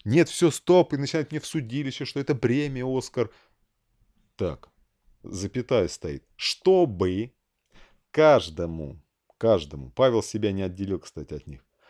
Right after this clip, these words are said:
получить, так, по вере? Нет.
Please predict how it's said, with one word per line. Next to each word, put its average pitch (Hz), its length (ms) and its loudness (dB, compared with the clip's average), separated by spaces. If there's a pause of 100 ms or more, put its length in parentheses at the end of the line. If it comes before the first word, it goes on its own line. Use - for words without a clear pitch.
(220)
получить, 156 920 0 (240)
так, 80 480 -6 (580)
по 85 120 -2
вере? 127 400 -2 (2250)
Нет. 80 460 -8